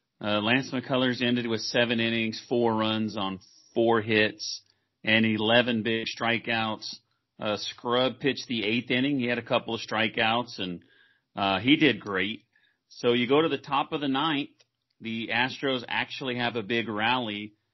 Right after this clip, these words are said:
And it seemed to me like Yuli Gurriel, besides those two missed catches, he had a pretty decent day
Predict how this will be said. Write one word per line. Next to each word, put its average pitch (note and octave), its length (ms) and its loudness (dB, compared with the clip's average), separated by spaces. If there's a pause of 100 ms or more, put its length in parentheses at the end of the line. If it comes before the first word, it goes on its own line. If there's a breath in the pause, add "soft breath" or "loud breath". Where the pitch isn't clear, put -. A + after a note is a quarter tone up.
(260)
And D3 140 0
it D3+ 60 -4
seemed D4 300 -2
to B3 100 2
me B3+ 160 0
like F#3 160 0
Yuli D#3+ 380 0
Gurriel, D3 520 2
besides C3 420 -6
those B2 280 -8
two C#3+ 240 2
missed B2 320 0
catches, B2+ 480 -4
he F3+ 100 -2
had C4 140 2
a F3 40 -4
pretty D3 280 0
decent B2+ 480 -2
day A#2+ 480 2